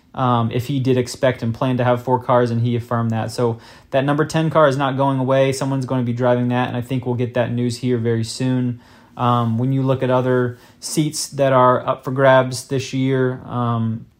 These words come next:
you know, at the moment, there's only two,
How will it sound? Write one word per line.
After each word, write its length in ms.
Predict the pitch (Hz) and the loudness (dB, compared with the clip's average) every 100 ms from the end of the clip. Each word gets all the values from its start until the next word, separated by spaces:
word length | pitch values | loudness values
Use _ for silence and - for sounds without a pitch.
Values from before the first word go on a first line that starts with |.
| _ _ _ _ - | _ _ _ _ -6
you 60 | |
know, 180 | 123 113 | -2 0
at 120 | 127 | -2
the 60 | 120 | 0
moment, 380 | 120 139 131 107 | 2 2 0 0
there's 180 | 120 127 | 0 0
only 300 | 127 127 117 | 2 0 -2
two, 640 | - 139 131 131 123 120 | -4 -2 0 2 0 -6